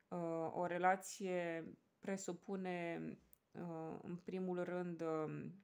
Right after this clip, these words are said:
loialitate, încredere, uh, și multă, multă iubire.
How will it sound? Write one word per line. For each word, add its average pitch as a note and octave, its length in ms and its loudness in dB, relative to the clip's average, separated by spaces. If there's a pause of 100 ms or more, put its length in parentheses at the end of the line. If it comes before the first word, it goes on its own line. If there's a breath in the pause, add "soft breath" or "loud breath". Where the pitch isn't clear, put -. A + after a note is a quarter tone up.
(800 soft breath)
loialitate, F3+ 1120 4
încredere, E3+ 1120 0 (560)
uh, D#3+ 520 -2
și E3 800 -4 (800)
multă, F#3 460 0
multă E3+ 380 -2
iubire. D#3+ 680 0